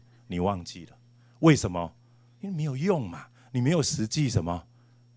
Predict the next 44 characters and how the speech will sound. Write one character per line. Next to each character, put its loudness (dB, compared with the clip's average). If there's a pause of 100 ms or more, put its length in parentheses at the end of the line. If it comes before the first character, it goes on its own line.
(140)
经 -4
历 -10
嘛， -20 (1040)
你 0
没 4
有 2 (120)
用 0
到 -6
嘛。 -20 (600)
我 4
们 6
很 0
多 0
时 -4
候， 0
我 2
们 0
好 -6
多 -2
的， -4
好 -8
多 -4
的 0
学 -4
习 -8
都 -4
是 -6
只 -12
是 -8
限 -4
于 -8
在 -10 (260)
我 -6
们 -6
的 -10
头 -14
脑 -12
上 -18
面。 -20 (460)
所 6
以 4
我 2
认 2
为， -6